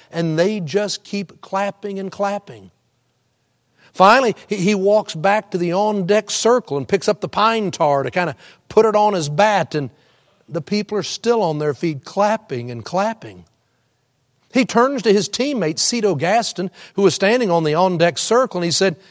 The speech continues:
"Can you believe this? I mean, can you believe this?"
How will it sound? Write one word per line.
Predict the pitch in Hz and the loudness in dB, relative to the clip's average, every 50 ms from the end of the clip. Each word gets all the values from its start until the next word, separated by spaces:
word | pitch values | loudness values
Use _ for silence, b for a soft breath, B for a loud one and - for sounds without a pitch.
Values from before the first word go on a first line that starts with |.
| b b b b b b _ | b b b b b b _
"Can | - 220 214 196 | -6 -4 -2 -2
you | 190 233 294 269 | 0 -2 -2 -2
believe | 240 240 233 240 277 277 277 262 | -4 -4 -2 -2 -2 -2 -2 -2
this? | 311 311 330 330 - - - - - _ _ _ _ _ _ _ _ _ _ _ | -4 -4 -4 -4 -6 -6 -8 -8 -12 _ _ _ _ _ _ _ _ _ _ _
I | - 247 | -8 -6
mean, | 277 285 254 | -6 -6 -4
can | - 262 269 | -4 -2 0
you | 254 277 320 294 | 0 0 0 0
believe | 320 311 311 339 349 339 320 269 | 0 0 2 2 2 2 2 2
this?" | 262 226 190 147 - - - - | 2 2 2 2 0 -4 -8 -8